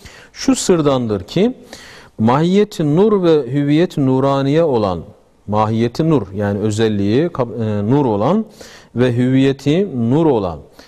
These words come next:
kimliği, artık bütün, e, nasıl diyelim, varlığı nur olan Hazreti Peygamber aleyhissalatü vesselam dünyada bütün ümmetinin salavatlarını birden işitir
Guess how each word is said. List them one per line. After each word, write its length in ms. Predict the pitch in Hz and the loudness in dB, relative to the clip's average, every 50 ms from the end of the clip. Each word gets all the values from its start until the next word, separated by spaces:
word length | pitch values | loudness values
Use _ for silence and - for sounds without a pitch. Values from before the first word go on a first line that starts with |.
| _ _ _ _ _ - | _ _ _ _ _ -10
kimliği, 500 | - - 131 127 123 117 117 110 110 110 | -4 -2 -2 0 0 0 0 0 -2 0
artık 320 | 104 110 107 - - 117 107 - | -2 -2 -2 -4 -8 -10 -10 -10
bütün, 720 | 117 107 104 107 104 - 131 131 131 123 113 110 - 113 110 | -8 -8 -8 -8 -8 -4 -4 -2 -2 -2 -2 -4 -6 -6 -4
e, 100 | 107 107 | -4 -2
nasıl 240 | 113 110 - - | -4 -6 -6 -6
diyelim, 360 | - 104 107 120 139 147 147 127 | -4 -2 -2 -2 -2 -2 0 0
varlığı 500 | 113 110 107 104 104 110 135 156 143 135 | 2 2 2 2 0 0 0 0 2 2
nur 160 | 147 165 165 175 - | 2 2 0 -2 -4
olan 300 | 120 117 110 110 107 101 | -2 0 0 2 0 0
Hazreti 440 | 95 - - 113 110 139 175 - - | -2 -2 -4 -2 -2 -2 -4 -4 -2
Peygamber 440 | - 156 147 139 139 131 123 120 113 | -2 0 0 2 2 0 0 2 2
aleyhissalatü 500 | 107 107 110 107 - 123 135 151 - 120 | 2 0 0 -2 -2 -4 -4 -2 -2 -4
vesselam 500 | 110 - - 107 110 139 180 214 226 226 - - - - - - - - - - _ - 123 | -4 -4 -4 -2 0 0 0 0 -2 -4 -6 -12 -20 -20 -20 -20 -20 -20 -20 -20 _ -4 0
dünyada 520 | 131 139 147 160 170 175 190 196 180 151 | 2 2 4 4 2 2 2 2 0 -2
bütün 300 | 156 151 - - 220 214 | -4 -4 -2 0 0 0
ümmetinin 640 | 185 170 165 165 160 160 151 - - 147 135 123 117 | 0 0 0 2 2 2 0 0 -2 -2 0 0 -2
salavatlarını 880 | 110 - - 139 143 151 151 151 151 147 - 147 147 175 190 185 143 | -2 0 0 2 2 2 2 0 -2 -2 -2 -2 -2 0 -2 -2 0
birden 380 | 151 190 208 202 180 160 135 120 | 2 2 2 2 2 0 0 -2
işitir 680 | 104 113 117 - - 110 104 - 120 147 202 233 - | -4 -6 -6 -4 -4 -4 -2 2 2 2 2 0 -2